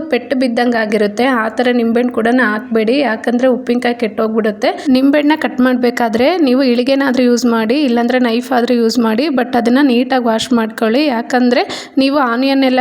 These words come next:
ಕಟ್ ಮಾಡಿರ್ತೀರಲ್ವ, ಆ ಸ್ಮೆಲ್ಲು ಆ ಮಣಿಯಲ್ಲಾಗಲಿ ಅಥವಾ ನೈಫಲ್ಲಾಗಲಿ ಇರಬಾರ್ದು. ಆ ಸ್ಮೆಲ್ ಆದ್ರೂ ಕೂಡ ನಿಂಬೆಹಣ್ಣಿನ ಉಪ್ಪಿನಕಾಯಿ ಕೆಟ್ಟೋಗೋ ಚಾನ್ಸಸ್ ಇರುತ್ತೆ. ಹಾಗಾಗಿ ನೀವು ನೀಟಾಗಿ ಮಣಿ ಮತ್ತು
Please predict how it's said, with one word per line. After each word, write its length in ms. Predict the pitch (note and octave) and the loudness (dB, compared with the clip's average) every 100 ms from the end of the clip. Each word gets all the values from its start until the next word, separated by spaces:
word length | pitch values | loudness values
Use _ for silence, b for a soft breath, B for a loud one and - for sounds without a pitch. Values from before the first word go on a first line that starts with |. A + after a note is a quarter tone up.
| B3+ | -2
ಕಟ್ 180 | - - | -4 -2
ಮಾಡಿರ್ತೀರಲ್ವ, 520 | B3 B3 B3 B3 A3+ A3 A#3 C4+ A#3+ | 0 0 -2 0 0 0 0 0 0
ಆ 40 | A#3+ | -2
ಸ್ಮೆಲ್ಲು 420 | A#3+ A3+ A#3+ B3+ F#4 B3 | 0 2 2 2 2 2
ಆ 40 | A#3+ A#3 B3 A3+ | 0 -2 0 0
ಮಣಿಯಲ್ಲಾಗಲಿ 720 | A#3 B3+ B3+ A#3+ A3+ A3+ C#4+ A#3 | 2 2 2 0 0 0 0 0
ಅಥವಾ 280 | - B3 D#4 C#4+ B - B3+ | -2 0 0 -2 B -4 -2
ನೈಫಲ್ಲಾಗಲಿ 680 | A#3+ B3 C4+ B3 A3+ A#3 B3 | -2 0 0 0 0 0 0
ಇರಬಾರ್ದು. 480 | A3+ A3+ A#3 A3+ A#3 E4 B3 | 0 -2 -2 0 0 2 -2
ಆ 40 | - | 0
ಸ್ಮೆಲ್ 300 | A#3+ A3+ B3+ A#3+ | 0 2 0 0
ಆದ್ರೂ 200 | A#3+ B3 A#3 | 0 0 0
ಕೂಡ 100 | A3+ A#3+ D#4 C4+ | 0 2 2 2
ನಿಂಬೆಹಣ್ಣಿನ 460 | A#3+ A#3 B3 B3 A3+ | 2 2 2 2 0
ಉಪ್ಪಿನಕಾಯಿ 420 | - A#3+ A#3+ A#3 C4 | -2 -2 0 -2 -2
ಕೆಟ್ಟೋಗೋ 360 | A#3 - A3+ A3+ A#3 | -4 -2 -2 0 0
ಚಾನ್ಸಸ್ 400 | G#3+ A3 A#3+ A#3+ | -2 -2 -2 0
ಇರುತ್ತೆ. 300 | A3 G#3+ C4+ F#4 B B - | -2 0 -2 -4 B B -2
ಹಾಗಾಗಿ 480 | A#3 B3+ B3+ B3 D4 C4 | -2 0 0 0 2 2
ನೀವು 200 | B3 D4+ D#4 B3+ | 2 2 2 2
ನೀಟಾಗಿ 420 | B3 B3+ B3+ C#4 B3 | 0 0 0 2 0
ಮಣಿ 200 | A3 C4 B3+ | 0 0 0
ಮತ್ತು 280 | B3+ - | -2 -2